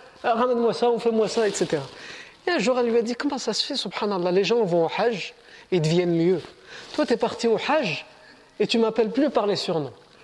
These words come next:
Il a dit, « Ben justement, j'ai fait le Hajj, maintenant c'est interdit de mentir pour moi. Avant, j'avais le droit de mentir.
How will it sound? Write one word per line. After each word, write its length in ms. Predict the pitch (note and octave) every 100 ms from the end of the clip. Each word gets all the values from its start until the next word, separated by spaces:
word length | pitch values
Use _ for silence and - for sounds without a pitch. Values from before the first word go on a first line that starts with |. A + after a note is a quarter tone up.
| - -
Il 80 | D4+
a 60 |
dit, « 100 | A#3+
Ben 120 | G#3 F3+
justement, 500 | D#3 - C4+ C#4+ A#3
j'ai 120 | F#3
fait 120 | A3
le 60 | G#3
Hajj, 200 | C4 A#3
maintenant 260 | G3+ G3 G#3
c'est 140 | -
interdit 340 | B3+ B3 G#3+ G3
de 80 |
mentir 300 | F#3+ F3 E3
pour 160 | - C#3+
moi. 160 | B2+ A#2 - - - - - -
Avant, 180 | C#3+ D3
j'avais 200 | E3+ G3
le 80 | A#3
droit 160 | G#3
de 60 | F3+
mentir. 280 | E3+ D3